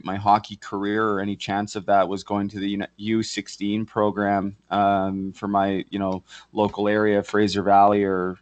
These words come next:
or Lower Mainland, whatever it was back then. And, you know, after the first,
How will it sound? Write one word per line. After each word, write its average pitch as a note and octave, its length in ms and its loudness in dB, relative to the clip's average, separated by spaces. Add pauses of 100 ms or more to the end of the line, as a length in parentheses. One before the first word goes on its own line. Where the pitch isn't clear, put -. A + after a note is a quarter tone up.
(100)
or G#2 100 -2
Lower G#2 240 2
Mainland, G2+ 480 0
whatever G2 320 -4
it - 60 -6
was G2 240 0
back G2 260 2
then. F#2+ 260 -2
And, F#2 160 -4 (460)
you - 60 -8
know, G#2 80 2
after A2+ 300 2
the A2 120 0
first, A#2 480 2